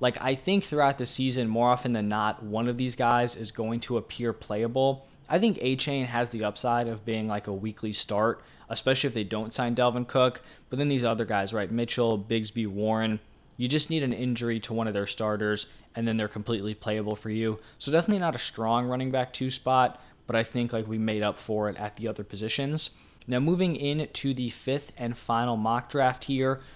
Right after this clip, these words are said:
we're gonna be going from pick twelve. So here are our B from, like, the one two turn. At the, uh, one twelve and the two oh one, we go Nick Chubb, Amon-Ra Saint Brown. I feel like the one two turn is super interesting this year 'cause I think you can put together a lot of different combinations.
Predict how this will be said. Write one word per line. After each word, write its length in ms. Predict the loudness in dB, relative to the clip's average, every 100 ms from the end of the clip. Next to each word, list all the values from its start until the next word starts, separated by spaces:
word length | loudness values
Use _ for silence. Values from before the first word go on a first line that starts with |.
| -8
we're 100 | -2
gonna 140 | 0 2
be 80 |
going 300 | 2 0 0
from 440 | -2 -2 0 0 -2 -6
pick 340 | -6 -6 -8
twelve. 600 | -6 0 2 4 2 0 -12 -20 -6
So 220 | -2 0
here 240 | 0 2
are 140 | 4 6
our 120 | 4
B 220 | 2 0
from, 180 | 0 -2
like, 180 | -2 -4
the 80 |
one 220 | -2 0 0
two 220 | -2 -4
turn. 480 | -2 0 2 2 0 -8 -20 -12
At 240 | -4 -4 0
the, 200 | 2 4
uh, 120 | 4
one 260 | 2 2 0
twelve 480 | 2 4 4 2
and 160 | 0 -2
the 80 | -2
two 240 | -2 0
oh 80 | 2
one, 380 | 2 2 2 0
we 80 | -2
go 120 | -2
Nick 300 | -2 -2 -4
Chubb, 400 | 0 2 2 0
Amon-Ra 480 | 0 2 2 2 0
Saint 260 | 0 -4 -2
Brown. 380 | 2 4 2 0 -8 -20 -6
I 120 | -4
feel 180 | 2 2
like 100 | 4
the 100 | 2
one 240 | 4 2
two 200 | 2 -2
turn 320 | -4 -2 -2 0
is 120 | -2
super 320 | -4 -4 -4
interesting 400 | -6 -6 -4 -2
this 200 | -2 -2
year 220 | 0 0
'cause 160 | -2 -2
I 80 | -2
think 260 | -2 -2
you 60 | -2
can 260 | 0 0 -2
put 240 | -4 -4
together 320 | -2 0 0
a 60 | 2
lot 200 | 4 2
of 80 | 2
different 300 | -4 -6 -4
combinations. 880 | -2 -2 -2 -4 -2 -2 0 -2